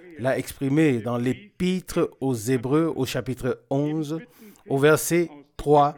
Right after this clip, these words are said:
en ces termes. Hébreux chapitre onze, verset trois.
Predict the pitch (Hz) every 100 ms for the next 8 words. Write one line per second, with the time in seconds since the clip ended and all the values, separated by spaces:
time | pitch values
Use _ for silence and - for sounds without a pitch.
0 | 165 104 - 131 - - 139 - _ _
1 | 131 104 73 60 - - 151 170 190 _
2 | 143 151 175 _ 180 170 139 127 _ 180
3 | 214 - 143 170 196 - 165 160 143 127
4 | 127 139 156 127 120 - 117 101 95 90